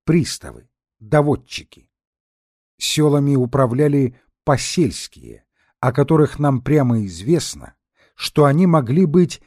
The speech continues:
из несвободных слуг княжеских. Для письменных дел употреблялись дьяки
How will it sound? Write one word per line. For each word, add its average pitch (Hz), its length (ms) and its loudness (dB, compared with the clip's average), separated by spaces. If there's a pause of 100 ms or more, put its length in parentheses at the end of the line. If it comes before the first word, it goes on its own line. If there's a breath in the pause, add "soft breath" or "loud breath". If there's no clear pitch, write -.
(240)
из 139 280 0
несвободных 147 1080 0
слуг - 560 -4
княжеских. 95 720 -8 (640 soft breath)
Для 127 300 2
письменных 123 800 -2
дел 85 380 -10 (340)
употреблялись 151 1000 0
дьяки 139 880 -2